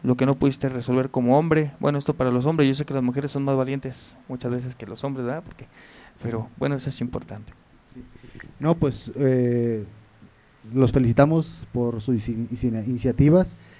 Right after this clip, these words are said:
Speaker 2: y les agradecemos haber estado con nosotros. Señoras y señores, la siguiente semana, eh, el programa nos va a tocar desarrollarlo nosotros. El tema va a ser los protocolos de los sabios de Sión. Eh,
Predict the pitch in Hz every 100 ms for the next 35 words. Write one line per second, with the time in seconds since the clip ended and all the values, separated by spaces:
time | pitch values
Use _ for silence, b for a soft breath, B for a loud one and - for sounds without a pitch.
0 | b b 127 120 117 110 120 117 139 151
1 | 143 131 123 135 135 131 110 131 135 170
2 | - - b b b - 127 143 143 135
3 | 127 143 165 165 135 123 131 143 185 185
4 | 185 165 147 143 143 143 - _ _ -
5 | 117 113 110 107 107 101 - - 123 123
6 | 123 131 139 120 127 127 - 127 104 117
7 | 110 113 117 120 127 110 123 151 151 120
8 | 110 139 139 135 135 - 135 135 131 123
9 | 123 123 151 156 139 123 113 123 131 123
10 | 110 - 120 107 107 B B B B B
11 | B - 113 110 110 107 107 101